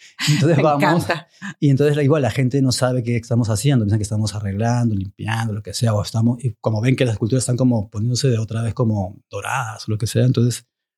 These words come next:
Speaker 1: parecen que estamos traba-, haciendo algo, un mantenimiento de la pieza,
Speaker 2: Pero
Speaker 1: ¿no?
Speaker 2: lo tienes que hacer muy rápido.
Speaker 1: No,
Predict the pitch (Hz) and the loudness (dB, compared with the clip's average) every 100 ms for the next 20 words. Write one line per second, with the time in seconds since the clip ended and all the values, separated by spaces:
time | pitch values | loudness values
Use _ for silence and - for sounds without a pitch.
0 | - _ _ _ _ _ _ - 117 135 | -20 _ _ _ _ _ _ -2 2 2
1 | 117 113 120 104 - _ - 107 110 - | 2 -2 -2 -4 -6 _ -14 -8 -8 -6
2 | - 123 123 120 117 104 110 127 120 117 | 0 2 4 2 2 -2 -2 -2 0 -2
3 | 110 95 _ _ _ _ 147 143 135 123 | -4 -6 _ _ _ _ 0 2 4 4
4 | 120 110 101 107 - 98 214 202 240 247 | 4 2 0 -2 -4 0 0 2 0 -2
5 | 208 180 185 214 - 233 123 - - - | -2 0 -2 -2 -4 -6 -6 -14 -14 0
6 | 147 143 131 98 - | 2 4 4 0 -10